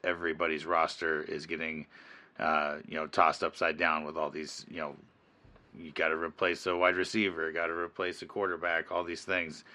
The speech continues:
Um, so, uh, it's making, uh, the, uh, fantasy playoffs pretty interesting.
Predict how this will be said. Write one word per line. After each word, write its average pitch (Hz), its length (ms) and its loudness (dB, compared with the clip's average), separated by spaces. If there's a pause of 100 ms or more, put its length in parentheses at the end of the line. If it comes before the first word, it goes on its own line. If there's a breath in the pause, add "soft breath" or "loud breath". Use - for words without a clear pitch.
(420 loud breath)
Um, 78 480 2 (220)
so, 85 360 4
uh, 80 300 4
it's 92 200 2
making, 92 520 2 (520 soft breath)
uh, 80 460 2 (1040)
the, 82 240 2
uh, 78 160 6
fantasy 95 400 2
playoffs 80 420 2
pretty 82 180 -8
interesting. - 440 -12